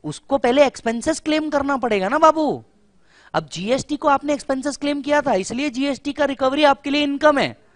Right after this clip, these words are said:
income tax को आपने expenses ही नहीं माना था, इसीलिए income tax refund is not an income। एक सवाल और आया, मेरे को बहुत जोर से आया है, Income tax refund पे interest आया, ये income है क्या?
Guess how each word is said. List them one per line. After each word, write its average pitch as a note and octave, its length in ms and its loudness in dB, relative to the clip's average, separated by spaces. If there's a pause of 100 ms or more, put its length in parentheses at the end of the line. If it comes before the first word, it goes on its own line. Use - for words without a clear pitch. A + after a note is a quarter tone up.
(600)
income A3+ 460 0
tax - 240 0
को D4+ 80 4
आपने D4 240 2
expenses C#4+ 500 -4
ही E4 60 -2
नहीं E4 120 -2
माना D4+ 260 2
था, G#3 180 2 (280)
इसीलिए D4 440 -2
income C#4+ 360 0
tax D4+ 220 0
refund D4 420 -2
is C#4 140 -6
not D#4+ 180 2
an E4 200 0
income। B3 320 0 (460)
एक B3 120 -2
सवाल C#4 280 4
और C#4+ 140 4
आया, D4 180 4
मेरे C4+ 140 -2
को C4+ 60 -8
बहुत G#3+ 360 -2
जोर C#4 280 -2
से D4 120 2
आया B3 240 10
है, E3 220 6 (920)
Income C4+ 540 -4
tax C4+ 320 -2
refund C#4 480 -4
पे D#4 180 0
interest B3+ 360 -4
आया, D#3 180 2
ये G3+ 260 -2
income B3+ 340 -4
है E3+ 60 -6
क्या? B2 180 -12